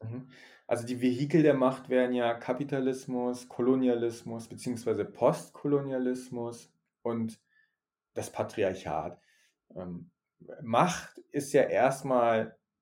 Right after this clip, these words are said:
wie gesagt, eine Ungleichheit und die Ungleichheit muss ja umgesetzt werden. Deswegen sind diese drei Komponenten, also einmal Kolonialismus, Postkolonialismus, beziehungsweise ja Rassismus, was damit zusammenhängt.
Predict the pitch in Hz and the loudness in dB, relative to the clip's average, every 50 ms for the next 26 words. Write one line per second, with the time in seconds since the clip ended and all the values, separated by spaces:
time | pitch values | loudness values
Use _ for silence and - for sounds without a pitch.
0 | _ _ _ _ _ _ _ - 120 110 120 113 107 98 95 - - 117 113 110 | _ _ _ _ _ _ _ -14 -8 -6 -2 2 2 2 2 0 -2 -2 -2 -2
1 | - 139 143 160 175 170 165 156 156 156 160 160 160 160 151 147 147 143 143 - | 0 2 2 4 4 6 8 8 8 8 8 6 2 0 4 4 4 4 2 0
2 | 120 110 - - 135 151 160 151 151 139 139 143 139 - 143 131 131 131 131 127 | -4 -4 -2 0 2 2 6 8 8 8 8 6 2 0 2 4 4 4 4 4
3 | 127 120 120 127 127 127 - 127 123 120 120 120 120 - - _ _ _ _ _ | 2 0 0 -2 -2 0 0 2 4 4 4 2 0 -4 -10 _ _ _ _ _
4 | _ _ _ _ _ _ _ _ _ _ 147 143 147 135 117 117 - 95 87 87 | _ _ _ _ _ _ _ _ _ _ 6 6 6 6 6 4 2 2 0 -2
5 | - - - - _ - - - - - - - _ _ _ _ _ _ _ _ | -4 -8 -18 -18 _ -12 -10 -10 -10 -12 -14 -20 _ _ _ _ _ _ _ _
6 | _ _ - 110 - - 127 131 131 135 123 110 117 113 113 110 110 117 113 - | _ _ -12 -12 -4 2 4 4 4 2 0 -2 -4 -4 -4 -2 -2 -2 -2 0
7 | - 110 101 104 107 123 131 - - 135 131 123 117 113 110 107 104 110 123 - | -2 2 4 4 4 4 2 0 -4 -6 -6 -4 -4 -4 -2 -2 -2 -4 -6 -8
8 | - 143 143 160 156 - - - 104 - 60 95 101 101 101 98 92 - - - | -10 -10 -10 -8 -6 -6 -4 -4 -4 -2 -2 -4 -4 -4 -6 -6 -6 -6 -8 -10
9 | - _ _ _ - - 120 113 123 123 131 127 127 117 117 117 - - - 107 | -14 _ _ _ -10 -6 -2 0 0 0 2 0 0 0 0 -4 -4 -8 -12 -12
10 | 104 - - _ - 131 151 156 - - 165 156 151 151 147 143 139 139 143 143 | -12 -12 -14 _ -4 -4 -4 -4 -6 -6 -4 0 0 0 0 -2 -4 -4 -4 -6
11 | 143 - 139 131 135 135 - - 110 - - 120 113 110 - - 110 107 101 98 | -8 -8 -10 -10 -10 -10 -12 -14 -16 -12 -8 -8 -8 -8 -6 -2 -2 0 0 2
12 | 101 98 98 95 87 98 131 160 160 - 180 175 175 - 175 170 170 170 - 151 | 2 2 2 2 2 2 0 0 0 -2 -4 -4 -4 -4 -6 -6 -6 -8 -10 -12
13 | - - - 139 139 139 139 - - 139 131 143 131 127 139 139 147 147 147 147 | -12 -12 -12 -12 -12 -12 -14 -14 -16 -14 -10 -8 -8 -8 -8 -8 -8 -8 -8 -6
14 | 143 147 147 147 | -8 -8 -10 -12